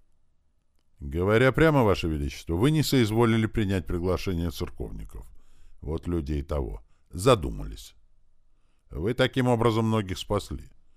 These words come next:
Вам крайне благодарны все дворянские семьи. Хм, думаешь, им моего намека хватило, а ее светлость прямого приказа не послушала? И дочек.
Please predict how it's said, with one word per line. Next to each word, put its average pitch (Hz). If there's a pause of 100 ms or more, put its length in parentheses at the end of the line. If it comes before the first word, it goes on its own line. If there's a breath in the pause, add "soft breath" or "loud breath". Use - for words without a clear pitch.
(220)
Вам 85 (100)
крайне 92
благодарны 95
все 113
дворянские 82
семьи. - (1300)
Хм, 87 (580)
думаешь, 71 (880)
им 110
моего 95
намека 90
хватило, 92 (400)
а 98
ее 113
светлость 139
прямого 123
приказа 107
не 107
послушала? - (720)
И -
дочек. -